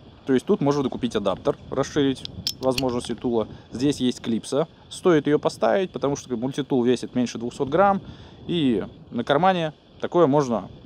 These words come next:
таскать с комфортом. В отличие от моделей Wave, Surge и других, э, мультитулов, которые имеют вес за двести. Так что, блин, классно бы было, если бы можно выбрать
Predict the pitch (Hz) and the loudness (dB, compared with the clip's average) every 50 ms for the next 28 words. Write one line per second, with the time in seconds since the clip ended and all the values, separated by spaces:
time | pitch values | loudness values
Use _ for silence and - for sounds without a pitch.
0 | - - 110 - - 147 139 - - 120 104 - - 113 101 98 104 98 101 113 | -10 -10 -8 -2 0 0 0 0 0 -4 -4 -2 -2 -2 -2 -2 -2 -2 0 0
1 | 123 - 165 151 - 120 107 120 120 117 123 113 107 101 95 104 135 165 175 170 | 0 0 -2 0 0 0 0 0 0 2 2 2 2 0 0 4 4 4 4 4
2 | 165 160 147 - - - - - - 151 160 160 160 156 143 - - - - - | 2 0 -2 -4 -6 -16 -14 -6 2 6 8 8 8 8 6 2 -6 -16 -20 -20
3 | - - - - - - 214 190 147 143 139 135 151 170 - - - - - - | -20 -20 -20 -12 -4 0 0 2 2 2 0 0 0 -2 -4 -4 -10 -16 -12 -10
4 | 101 101 98 98 90 90 - - _ - - - - - 123 113 - 113 - 160 | -8 -6 -6 -6 -8 -10 -14 -18 _ -20 -20 -12 -4 -4 -4 -2 -4 -4 -2 2
5 | 220 233 202 - - 110 - 160 170 170 156 147 123 110 101 - - - - 107 | 4 4 2 2 0 -2 2 2 4 6 6 6 6 4 2 -4 -8 -10 -6 -2
6 | 117 127 127 - - 120 160 185 175 - - 95 101 101 123 147 147 117 101 95 | 0 0 0 0 -2 -2 -2 -2 -2 -4 -12 -10 -2 2 2 2 2 0 -4 -6
7 | 92 - - - - - - - - - - - - - - - - - - - | -6 -8 -10 -12 -12 -12 -12 -12 -14 -14 -14 -14 -16 -16 -16 -16 -16 -14 -14 -14
8 | - - - - - - - - - - - - - - - - - - 156 156 | -14 -16 -16 -16 -16 -16 -16 -14 -12 -12 -12 -12 -12 -14 -16 -12 -4 -2 -2 -2
9 | - - 180 175 170 160 147 127 131 165 190 156 113 - 165 185 - - 131 131 | 0 2 6 6 6 6 6 4 2 2 4 2 2 2 2 2 2 2 2 2
10 | 139 135 233 233 202 151 139 139 - 143 135 131 131 127 123 127 143 135 131 131 | 4 4 6 6 6 6 4 2 0 0 2 4 4 4 4 4 2 2 2 2
11 | 127 131 131 127 123 107 - - - | 2 2 2 2 2 0 0 -4 -18